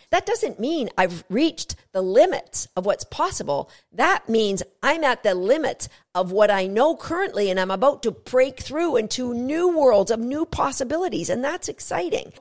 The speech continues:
If your thoughts are, "He's mad," or, "He's just being over the top," or, "He's not listening," or, "He shouldn't be allowed to carry on like this," then your emotions are gonna be one of anger, frustration, disappointment. If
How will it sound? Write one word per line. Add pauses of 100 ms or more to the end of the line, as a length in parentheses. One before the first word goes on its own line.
If
your (260)
thoughts (100)
are, (200)
"He's
mad,"
or,
"He's
just
being
over
the
top,"
or,
"He's
not
listening," (200)
or,
"He
shouldn't
be
allowed
to
carry
on
like
this," (180)
then
your
emotions
are
gonna
be
one
of (240)
anger,
frustration,
disappointment. (220)
If